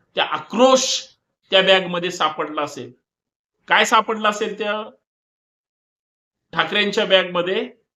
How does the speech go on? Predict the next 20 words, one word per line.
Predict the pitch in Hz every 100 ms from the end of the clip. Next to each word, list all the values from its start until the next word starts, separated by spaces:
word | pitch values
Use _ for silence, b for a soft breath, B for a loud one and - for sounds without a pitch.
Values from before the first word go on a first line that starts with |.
| _ _
शिंदे | - 175 202 240
फडणवीस | 196 208 233 226
पा-, | 208 196
सरकारच्या | 202 190 190 208 214 - 220
माध्यमातून | 196 175 196 202 196 196
जे | 190
काही | 214 202
उद्योग | 170 156 240 240 233 _ _ _ -
महाराष्ट्रातून | 165 226 214 233 226 233
पळवले, | 220 - 190 226 220 180 196 - b b -
महाराष्ट्रातल्या | 160 190 196 214 214 220
तरुणांचे | 220 196 208 214 208 208
रोजगार | 185 190 175 220 233 240 165 -
पळवून | 190 214 214
नेले, | 202 180 196
गुजरातला | 170 170 180 175 185 175
दिले, | 160 147 190 - _ _ _ _ _ _ _ _ _ _ _ _ _ _
त्या | 196 202 220 226 -
महाराष्ट्रातल्या | 147 180 202 202 214 196 220 220 _ _ -
तरुणांची | 190 196 202 196 180 - 226 277 _